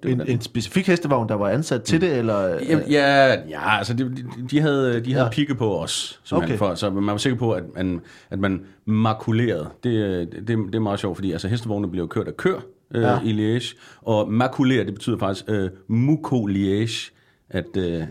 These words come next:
Speaker 1: at, at, at på den måde, så, så var man sikker på, at de blev makuleret.
Speaker 2: Ja, okay. Øh, men hvordan, hvordan tog folk, altså, hvordan tog folk imod, øh, det her, det her, den her nye om-, omdelingsform?
Speaker 1: Jo, altså, man kan sige, i attenhundredetallet var det jo ikke, øh, på samme måde som i dag, øh,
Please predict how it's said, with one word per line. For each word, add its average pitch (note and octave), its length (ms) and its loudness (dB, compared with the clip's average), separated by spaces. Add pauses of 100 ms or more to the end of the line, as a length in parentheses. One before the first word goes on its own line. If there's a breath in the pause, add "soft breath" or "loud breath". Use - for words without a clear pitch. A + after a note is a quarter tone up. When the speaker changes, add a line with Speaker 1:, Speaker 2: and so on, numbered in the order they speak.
Speaker 1:
at, - 220 -10
at, F#2 160 -4
at F#2 120 -2
på - 80 -2
den A2 180 0
måde, F#2+ 220 -2
så, G2+ 220 -2
så A#2+ 100 -4
var B2 80 2
man A#2 120 2
sikker B2 180 0
på, A#2+ 100 2
at F2+ 160 -2
de G#2 60 -4
blev G2+ 240 0
makuleret. G2+ 540 0 (960 soft breath)
Speaker 2:
Ja, D#3 140 2 (640 soft breath)
okay. F3 320 0 (380 loud breath)
Øh, C#3 220 2
men D3+ 160 0
hvordan, E3 220 0
hvordan F3 280 2
tog A#3+ 240 0
folk, G3 360 -2
altså, C#3 220 0
hvordan E3 240 2
tog F3+ 180 -2
folk D#3 200 -2
imod, D#3 400 2
øh, G#2+ 340 0
det C3 120 -2
her, F#2 360 -2 (100)
det B2 100 -6
her, A#2 260 -6
den A#2+ 120 -4
her B2+ 100 -2
nye C3+ 200 0
om-, D3+ 240 -2
omdelingsform? A#2+ 960 -2
Speaker 1:
Jo, G#3+ 340 2
altså, F3 220 2
man D3+ 300 -2
kan D#3+ 60 2
sige, D#3+ 260 2
i D3+ 60 4
attenhundredetallet F#3 640 4
var C#3 80 2
det C3 60 2
jo C3+ 80 4
ikke, E3+ 340 2
øh, B2 220 2
på B2 100 -4
samme C#3+ 240 2
måde D3 140 2
som C#3 140 2
i A2+ 80 0
dag, D3 300 2
øh, F#2 720 0